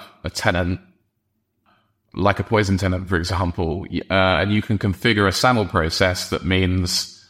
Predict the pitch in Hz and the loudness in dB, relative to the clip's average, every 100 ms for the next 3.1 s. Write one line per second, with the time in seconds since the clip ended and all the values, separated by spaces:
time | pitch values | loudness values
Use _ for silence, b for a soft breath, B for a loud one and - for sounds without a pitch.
0 | B - 87 - - 110 - - - 85 | B -4 -4 -2 -2 -2 -2 -2 0 2
1 | 95 101 - - 98 90 - 98 - 90 | 2 2 0 -2 0 0 0 -2 0 0
2 | 87 76 80 90 78 87 - 87 67 55 | 0 0 0 -2 -2 0 2 0 0 -4